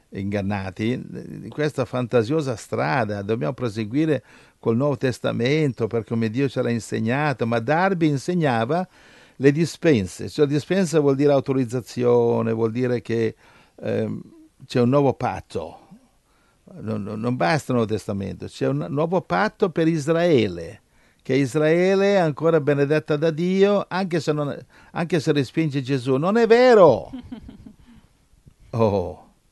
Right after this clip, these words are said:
Speaker 1: Questo religioso, eh, dice, cito, "Per noi gentili c'è il martirio." Ma,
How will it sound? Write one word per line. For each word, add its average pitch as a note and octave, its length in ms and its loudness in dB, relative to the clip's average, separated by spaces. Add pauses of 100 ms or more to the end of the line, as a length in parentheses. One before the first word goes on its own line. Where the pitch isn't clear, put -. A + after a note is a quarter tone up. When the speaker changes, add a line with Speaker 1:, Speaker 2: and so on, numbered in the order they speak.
(680)
Speaker 1:
Questo C#3+ 320 2
religioso, C#3+ 920 4
eh, G#2 360 -6 (380)
dice, G#2 500 -4
cito, G#2 500 -6 (500)
"Per C3 200 4
noi F3+ 260 4
gentili E3+ 560 0
c'è D#3+ 140 0
il D3 80 0
martirio." F#2+ 800 -2
Ma, F#2 420 -6